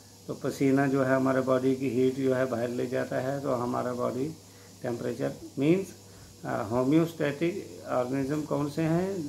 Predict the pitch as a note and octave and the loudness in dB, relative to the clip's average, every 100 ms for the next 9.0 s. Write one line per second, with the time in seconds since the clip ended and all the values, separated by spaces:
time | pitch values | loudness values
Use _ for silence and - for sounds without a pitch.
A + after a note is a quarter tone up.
0 | D3 C3 C#3 D#3+ D#3 C#3+ C#3+ D#3+ E3+ E3+ | -4 2 4 2 2 -2 -2 -2 0 0
1 | B2+ C#3+ D#3 F3+ E3+ D3 C3 A#2 G#2+ G#2+ | 2 2 4 4 4 4 2 0 -4 -4
2 | G#2+ G2 - - - - - - - - | -8 -12 -14 -18 -20 -20 -20 -20 -16 -4
3 | A#2+ C3+ C3+ C#3 C#3+ D3 D#3 D3 D3+ C3+ | 4 6 6 4 2 2 0 0 -2 -2
4 | C#3+ - - - C3+ A#2+ A#2 - C3+ D#3+ | -8 -14 -20 -14 -6 -6 -2 0 4 6
5 | D#3 D3+ D3 D3 C#3+ C#3+ D3 C3 C3 C3 | 6 4 0 0 0 -2 -4 -4 -2 -2
6 | - - - - G#2+ B2+ C#3+ C#3 C3+ C3+ | -8 -18 -20 -8 0 2 4 6 4 2
7 | C#3+ C#3 C3+ B2+ C3 C3 C3 C3+ - C3 | 0 -2 -4 -2 -4 -4 -6 -8 -2 -2
8 | - C#3+ C3 A#2+ C3 B2+ C3 B2 C#3 C3 | -2 -2 -2 -4 -6 -6 -6 -6 -8 -10